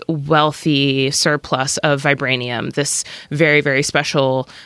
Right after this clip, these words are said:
metal, <laughs> as I guess we could maybe call it.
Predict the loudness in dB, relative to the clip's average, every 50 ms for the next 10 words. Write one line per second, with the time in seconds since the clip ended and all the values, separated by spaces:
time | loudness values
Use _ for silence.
0 | -10 -4 -2 0 0 0 -2 -2 -6 -6 -4 -4 -4 -2 -2 -2 0 0 0 2
1 | 2 0 2 2 0 0 2 2 0 0 0 -2 -2 -2 -2 -4 -4 -6 -6 -6
2 | -4 -4 -4 -4 -4 -4 -6 -8